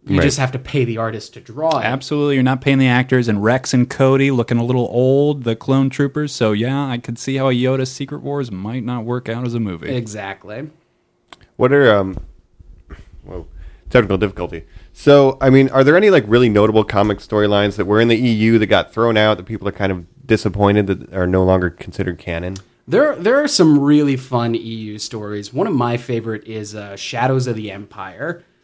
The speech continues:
Speaker 1: which had a video game we'll talk about in our next segment,
Speaker 2: Yep.
Speaker 1: uh, that followed the adventures of Dash Rendar, uh, who was looking for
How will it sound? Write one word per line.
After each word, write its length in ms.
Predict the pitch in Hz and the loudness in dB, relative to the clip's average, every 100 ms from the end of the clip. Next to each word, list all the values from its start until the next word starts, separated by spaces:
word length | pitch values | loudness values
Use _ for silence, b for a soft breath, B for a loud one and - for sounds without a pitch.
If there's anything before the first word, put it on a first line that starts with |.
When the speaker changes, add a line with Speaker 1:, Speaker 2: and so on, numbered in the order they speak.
| _ | _
Speaker 1:
which 240 | 120 117 - | -6 -6 -2
had 160 | 143 | -2
a 40 | 180 | 0
video 320 | 165 147 135 | 0 2 2
game 300 | 127 131 160 | 0 -4 -4
we'll 100 | 135 | -4
talk 220 | 131 117 | -2 -2
about 200 | 120 110 | -2 -4
in 60 | 107 | -4
our 100 | 107 | -6
next 280 | 107 107 - | -8 -8 -8
segment, 500 | 110 104 113 143 - | -8 -8 -6 -8 -8
Speaker 2:
Yep. 120 | 95 B B | -12 B B
Speaker 1:
uh, 240 | 127 123 117 | -2 0 0
that 160 | 120 | -4
followed 420 | - 170 175 170 151 | -2 2 4 4 2
the 140 | 139 | 0
adventures 640 | 127 123 127 127 131 120 113 | 0 -2 -2 -2 -4 -4 -6
of 260 | 113 101 | -14 -14
Dash 380 | 120 117 120 - | -10 -6 -6 -6
Rendar, 640 | 117 110 110 104 104 104 104 _ _ _ _ | -8 -6 -6 -6 -6 -8 -10 _ _ _ _
uh, 220 | 110 110 | -8 -8
who 80 | 110 | -8
was 240 | 117 101 110 | -12 -12 -6
looking 500 | 131 139 147 139 131 | -4 -2 -2 -2 -2
for 840 | - _ 123 113 110 110 107 101 | -8 _ -6 -6 -6 -6 -8 -10